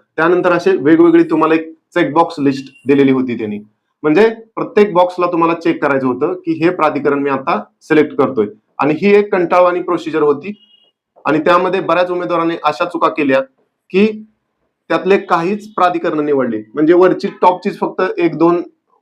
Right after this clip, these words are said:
प्राधिकरणाला सिलेक्ट केलं आणि लगेच फॉर्म सबमिट केला. तो सबमिट करण्याचं कारण पण काही जणांचं असू शकतं की पुणे जिल्हा आहे आणि जिल्ह्याच्या बाहेर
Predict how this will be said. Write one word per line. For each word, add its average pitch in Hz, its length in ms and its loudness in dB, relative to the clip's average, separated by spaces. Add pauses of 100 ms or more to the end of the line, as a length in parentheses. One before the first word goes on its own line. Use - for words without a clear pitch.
(120)
प्राधिकरणाला 156 540 -2
सिलेक्ट 156 320 -4
केलं 156 140 2
आणि 165 240 2
लगेच 175 300 0
फॉर्म 175 300 0
सबमिट 139 360 0
केला. 117 220 -2 (520)
तो 202 80 4
सबमिट 208 420 0
करण्याचं 196 320 -2
कारण 185 360 0
पण 202 160 -8
काही 170 260 0
जणांचं 175 320 -4 (120)
असू 175 140 -10
शकतं 147 420 -2
की 175 260 -8 (500)
पुणे 190 300 2
जिल्हा 165 460 2
आहे 160 240 0
आणि 151 260 -4
जिल्ह्याच्या 151 400 0
बाहेर 147 340 0